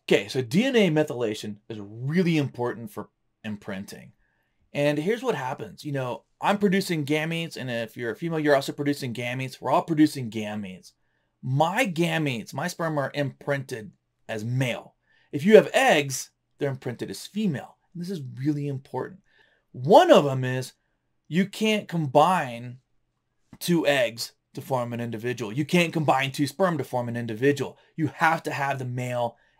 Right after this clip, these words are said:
and the female because we haven't learned how to strip the imprinting off and re-imprint a male as a female and vice versa.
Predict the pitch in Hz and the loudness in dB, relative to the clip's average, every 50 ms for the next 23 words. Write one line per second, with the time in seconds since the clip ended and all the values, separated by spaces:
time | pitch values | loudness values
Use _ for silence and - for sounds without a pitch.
0 | _ _ - - 165 180 180 156 - - 202 240 277 262 202 165 131 113 107 110 | _ _ 2 4 4 6 4 4 2 0 0 2 4 6 6 6 4 2 0 -4
1 | 110 - _ _ _ _ _ _ _ _ _ _ _ _ _ _ _ _ _ _ | -8 -10 _ _ _ _ _ _ _ _ _ _ _ _ _ _ _ _ _ _
2 | _ _ 139 147 156 151 160 156 139 131 123 131 151 170 165 156 143 143 139 123 | _ _ 6 6 6 8 8 6 6 6 4 4 6 8 8 8 6 4 2 0
3 | 127 127 123 123 123 120 120 123 - - 123 120 117 - - - 180 160 143 147 | -4 -6 -6 -8 -6 -6 -8 -8 -6 -6 -6 -6 -6 -8 -4 -2 -2 -2 0 -4
4 | 143 131 - - 147 147 143 - 143 135 123 117 113 110 - _ _ _ _ _ | -4 -4 -4 -2 -4 -4 -2 -4 -6 -6 -4 -6 -8 -8 -10 _ _ _ _ _
5 | _ _ - - 120 123 131 131 131 127 113 - - 131 127 123 120 107 _ - | _ _ -12 -8 -4 0 0 2 2 0 -2 -4 -4 -2 -2 -2 -4 -6 _ -10
6 | 113 120 123 123 120 120 117 107 110 107 - 127 123 120 120 117 110 110 107 101 | -6 -4 -2 -2 -2 -2 -4 -6 -6 -8 -8 -6 -6 -4 -2 -2 -2 -2 -4 -6
7 | 107 101 104 - - - 107 104 104 - - - - | -8 -10 -10 -14 -10 -10 -10 -10 -8 -10 -14 -14 -16